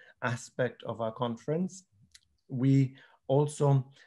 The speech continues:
were awarded a Jean Monnet Network in E U counterterrorism, where we have thirteen different partners, in addition to the University of South Wales, that we will, uh, look at in much, much more detail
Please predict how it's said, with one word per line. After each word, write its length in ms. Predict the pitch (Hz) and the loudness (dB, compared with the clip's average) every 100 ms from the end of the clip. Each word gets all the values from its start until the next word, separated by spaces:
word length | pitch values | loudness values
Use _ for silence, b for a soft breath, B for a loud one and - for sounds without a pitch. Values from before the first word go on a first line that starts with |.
| b | b
were 180 | 123 131 | 0 4
awarded 540 | 123 123 135 139 135 127 | 4 2 2 2 2 2
a 20 | |
Jean 200 | 123 127 | 2 2
Monnet 200 | 120 120 | 2 2
Network 420 | 139 139 151 147 | 2 0 -4 0
in 120 | 127 | 0
E 60 | 139 | 0
U 120 | 123 | -2
counterterrorism, 800 | - 120 120 - 117 143 156 151 | -2 -4 -4 -4 -4 -2 0 4
where 200 | 131 127 | 6 4
we 260 | 120 123 117 - | 4 0 -2 -2
have 260 | 135 131 - B B B - | 0 0 -4 B B B 2
thirteen 560 | 143 147 143 139 131 B B - | 2 4 4 6 4 B B -4
different 400 | 139 139 151 131 - | -4 0 2 2 4
partners, 520 | 135 135 143 135 - - - 127 | 2 2 -2 -4 -8 -20 -12 -4
in 100 | 120 | -2
addition 400 | 120 139 - 135 | -2 -2 -2 -2
to 140 | 131 | 0
the 120 | 120 | 0
University 460 | 117 120 123 120 127 | 0 0 -2 -4 -8
of 100 | 117 | -6
South 300 | - 123 113 | -4 -4 -4
Wales, 400 | 113 120 147 147 | -4 0 -2 -4
that 160 | - 120 - | -8 -8 -6
we 120 | 123 | -6
will, 300 | 117 123 117 - b b b - | -2 -2 -2 -6 b b b -8
uh, 200 | 110 110 | -6 -4
look 360 | 139 127 151 151 | -2 0 0 2
at 180 | 143 151 | 0 0
in 240 | 131 127 | -2 0
much, 220 | 131 139 | 0 -2
much 200 | 127 127 | -6 -4
more 160 | 123 117 | -4 -4
detail 460 | 107 127 135 120 | -2 -4 -2 -2